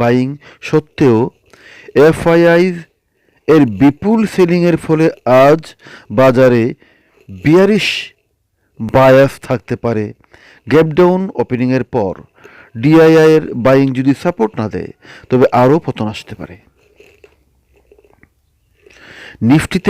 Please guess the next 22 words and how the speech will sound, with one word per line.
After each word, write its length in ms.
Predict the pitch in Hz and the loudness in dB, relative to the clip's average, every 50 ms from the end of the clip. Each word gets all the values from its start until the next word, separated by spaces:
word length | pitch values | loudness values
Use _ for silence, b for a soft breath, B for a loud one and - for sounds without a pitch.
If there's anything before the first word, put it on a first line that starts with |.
| 196 190 | 0 2
এখন 200 | - - 139 131 135 139 123 | 0 -2 -2 -2 -2 0 0
ভোলাটিলিটি 580 | 120 127 131 131 123 139 131 123 131 120 135 117 - _ _ _ _ - | 2 2 2 2 0 0 -4 -4 -4 -4 -6 -10 -10 _ _ _ _ -10
তুঙ্গে। 380 | 170 165 151 123 90 - 65 - - _ _ _ _ _ _ _ _ b b b b b b b b b b | -10 -8 -8 -10 -12 -14 -14 -16 -18 _ _ _ _ _ _ _ _ b b b b b b b b b b
আজকের 420 | 113 123 127 - - - 143 120 107 92 | 0 0 0 0 -2 -2 -2 0 0 -2
গুরুত্বপূর্ণ 520 | 107 110 107 - - 123 107 - 120 113 117 110 - | -4 -6 -6 -6 -8 -10 -6 -4 -4 -4 -4 -4 -6
সাপোর্ট 300 | 135 131 - 180 220 220 - - - _ _ _ _ _ _ _ _ _ _ B B B B B B B B B B 143 | -8 -4 -4 -4 -4 -4 -8 -18 -20 _ _ _ _ _ _ _ _ _ _ B B B B B B B B B B 0
নিফটির 360 | 170 196 - - - 196 190 175 | 0 0 0 -2 -4 -4 0 0
জন্য 160 | 202 196 190 202 202 196 - | 0 2 2 0 0 0 0
পঁচিশ 300 | 135 127 123 - 123 - - | -2 -2 -2 -2 -8 -8 -6
হাজার 180 | 139 131 135 135 - - | -2 -2 -2 -2 -2 -2
চারশো 360 | 139 139 135 - - - 151 147 123 | -2 -2 -2 -4 -6 -2 0 2 2
এবং 180 | 113 107 107 104 98 101 - B B B B B B _ - | 2 2 0 -2 -2 -6 -10 B B B B B B _ -2
পঁচিশ 340 | 135 139 139 - 160 147 - 156 | 0 0 0 0 -2 -4 -2 0
হাজার 200 | 147 147 151 147 - - | 2 2 2 2 0 0
তিনশো 280 | - 131 123 113 - 147 139 127 | -2 -2 -2 -2 -6 -6 -4 -2
পঞ্চাশ 380 | 123 117 113 - 139 110 - - - - - - B B B B B B B B - | -4 -4 0 0 0 0 -2 -6 -14 -16 -18 -20 B B B B B B B B -2
হলো 160 | 135 131 131 127 123 | 2 4 4 4 4
আজকের 360 | 120 - - - 120 110 104 98 - b b b b b b b b b | 2 0 -4 -6 -4 -4 -4 -4 -6 b b b b b b b b b
ক্রুশিয়াল 480 | - 156 170 180 151 156 - 190 180 160 135 - | -4 -2 -2 0 -2 -2 -2 -2 -2 -2 -4 -4
সাপোর্ট 280 | - 120 - - 104 92 - - | -6 -6 -4 -4 -6 -6 -6 -10
জোন। 160 | - - - - - _ _ _ _ _ _ _ _ _ _ _ _ _ b b b b b b b b b b b b - 139 | -12 -12 -12 -18 -20 _ _ _ _ _ _ _ _ _ _ _ _ _ b b b b b b b b b b b b -2 -2
ওপেনিং 300 | - - 170 165 175 180 | 0 0 0 0 2 2